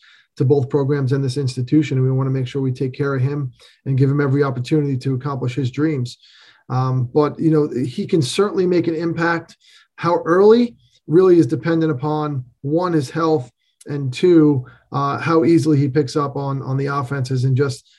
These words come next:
the right way to play college lacrosse. But I have, I have no doubt he's got the mindset to do that. He's a great kid. He was just up in the office watching film again.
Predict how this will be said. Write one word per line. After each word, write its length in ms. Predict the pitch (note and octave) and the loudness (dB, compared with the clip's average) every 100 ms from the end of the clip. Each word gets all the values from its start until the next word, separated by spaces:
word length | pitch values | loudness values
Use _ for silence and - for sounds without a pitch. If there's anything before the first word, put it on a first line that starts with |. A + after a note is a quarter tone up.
| _ | _
the 80 | C#3 | -2
right 260 | C#3 D3 C3+ | 0 0 0
way 140 | C#3+ | -2
to 60 | C#3 | -2
play 180 | C3+ C3+ | -2 -2
college 300 | B2+ B2+ B2 | -2 -4 -4
lacrosse. 460 | B2 B2 A#2+ A2 - _ _ _ | -6 -6 -6 -8 -18 _ _ _
But 140 | D3 D3 | -4 0
I 80 | D3 | 2
have, 160 | C#3+ D#3 | 2 4
I 100 | E3 | 4
have 120 | D#3 | 4
no 240 | E3+ F3 | 4 4
doubt 320 | D3 E3 D#3+ | 4 4 2
he's 140 | D3 C3+ | 0 0
got 140 | D3 | -2
the 60 | C3 | -4
mindset 480 | C#3 D3+ D3+ D3+ C#3 | -6 -4 -4 -4 -2
to 80 | |
do 160 | B2+ D3 | -2 0
that. 300 | C#3+ C#3+ C#3 - _ _ | 0 -2 -8 -12 _ _
He's 160 | - C#3 | -8 -2
a 40 | |
great 340 | B2+ C#3 D#3 C3+ | 0 4 4 2
kid. 340 | - D3 C#3+ | 0 2 2
He 80 | C3+ | 2
was 120 | B2+ | -2
just 260 | B2 D#3+ - | -2 -2 -2
up 160 | C#3 | -2
in 60 | D3 | -2
the 100 | D3 | -4
office 420 | C#3+ C3 C3+ B2 - _ - | -6 -4 -4 -6 -12 _ -6
watching 280 | D3 C3 C3+ | -4 -2 -4
film 280 | B2 D#3+ C#3+ | 0 0 0
again. 500 | B2+ C#3+ C#3 C3+ | -2 -2 -4 -6